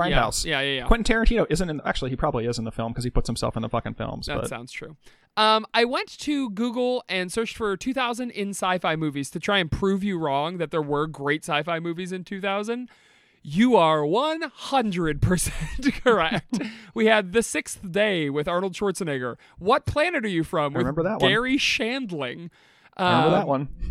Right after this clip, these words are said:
Speaker 2: yeah, this was
Speaker 1: I saw,
Speaker 2: really
Speaker 1: I went and saw, I think I went and saw every sci-fi movie in the theaters there.
Speaker 2: For some reason, uh, Google defines Dude, Where's My Car as a sci-fi movie. Just
Speaker 1: It is.
Speaker 2: <laughs>
Speaker 1: It is.
Speaker 2: It is?
Speaker 1: Oh, absolutely. The car was taken by aliens.
Speaker 2: Oh, was it? I forgot
Speaker 1: Yeah.
Speaker 2: that twist.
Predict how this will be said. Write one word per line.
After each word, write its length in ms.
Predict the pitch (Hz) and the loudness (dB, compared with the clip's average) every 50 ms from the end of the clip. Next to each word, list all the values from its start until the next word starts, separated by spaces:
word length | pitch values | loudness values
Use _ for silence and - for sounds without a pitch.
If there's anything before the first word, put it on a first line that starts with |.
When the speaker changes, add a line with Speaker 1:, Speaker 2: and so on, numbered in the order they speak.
| 165 170 170 | -6 -6 -6
Speaker 2:
yeah, 640 | 190 220 226 226 220 214 196 180 160 147 139 139 | -2 2 2 4 4 6 4 4 4 2 0 -2
this 300 | - - 208 208 190 - | -2 0 0 0 0 -2
was 160 | 208 190 170 175 | -4 -4 -4 -4
Speaker 1:
I 160 | 180 - - | 0 2 4
saw, 80 | - | 6
Speaker 2:
really 60 | 196 190 | 6 6
Speaker 1:
I 40 | |
went 160 | 170 175 208 180 | 8 6 6 6
and 80 | 175 | 4
saw, 160 | - 196 175 | 4 4 6
I 60 | 160 170 | 8 8
think 120 | 214 208 | 8 8
I 100 | 190 175 | 8 4
went 120 | 170 185 | 4 2
and 80 | 175 170 | 2 4
saw 120 | 185 160 - | 4 4 4
every 200 | - 151 180 170 160 | 4 2 4 4 4
sci-fi 400 | - - 160 156 156 151 131 123 | 4 6 6 8 8 6 6 6
movie 200 | 135 147 143 143 | 4 4 4 2
in 60 | 131 | 0
the 80 | 135 | 0
theaters 380 | 127 - 147 147 131 117 113 117 | -2 0 -2 0 0 -2 -2 -2
there. 260 | 113 110 107 110 113 | -2 0 0 -2 -2
Speaker 2:
For 180 | 123 - - 247 | -4 -4 -4 -2
some 220 | 220 - 330 339 | 0 0 0 0
reason, 360 | 330 330 294 254 285 269 254 - | -2 -2 -2 -2 -4 -4 -4 -4
uh, 180 | 202 208 196 | -2 0 0
Google 300 | 190 180 233 220 247 240 | 0 -2 -4 -4 -4 -4
defines 460 | 208 220 208 - 233 208 202 202 170 160 | -4 -4 -2 -2 -2 -2 -2 -4 -6 -4
Dude, 260 | 147 208 226 233 208 | -2 -2 -2 0 -2
Where's 240 | 220 214 208 185 202 | -2 -2 -2 -2 -2
My 100 | 180 170 | -2 -4
Car 400 | - - 180 165 170 175 196 208 | -2 0 2 2 2 2 0 0
as 180 | - 196 180 | -2 -2 -2
a 40 | 190 | -2
sci-fi 400 | 170 - 180 151 151 156 156 139 | 0 0 0 0 2 0 0 0
movie. 340 | 139 139 139 135 143 156 180 | 0 -2 -2 -2 -2 -4 -2
Just 200 | - - 190 170 | 0 4 6 8
Speaker 1:
It 60 | 240 | 8
is. 360 | 269 285 320 208 143 - - - - | 8 8 6 6 4 4 0 -2 -8
Speaker 2:
<laughs> 200 | - - - - | -14 -6 2 2
Speaker 1:
It 300 | 302 - - 302 240 247 | 2 2 4 6 8 8
is. 320 | 359 415 427 302 156 - - | 10 10 8 8 6 4 2
Speaker 2:
It 120 | 226 196 | 2 4
is? 320 | 185 208 262 508 480 - - | 4 2 2 2 0 4 8
Speaker 1:
Oh, 80 | 226 | 12
absolutely. 460 | 233 - - - 160 262 294 190 147 131 | 12 12 12 12 8 4 4 2 2 2
The 100 | 143 - | 2 2
car 180 | - 185 233 | 2 2 2
was 100 | 254 196 - | 2 2 2
taken 220 | 214 233 240 208 | 2 2 4 4
by 120 | 180 151 - | 4 4 4
aliens. 440 | 139 160 226 214 127 110 101 104 - | 4 2 2 2 0 -2 -6 4 6
Speaker 2:
Oh, 60 | 262 294 | 6 6
was 300 | 262 262 254 285 294 - | 8 6 4 4 4 4
it? 180 | 466 508 508 - | 4 2 2 2
I 100 | - 247 | 0 0
forgot 380 | 240 - 240 190 175 185 254 311 | 2 2 0 0 2 2 4 6
Speaker 1:
Yeah. 140 | 180 - - | 6 6 6
Speaker 2:
that 100 | 269 - | 4 4
twist. 420 | - 190 139 117 143 - - - | 2 2 0 0 -2 -4 -10 -10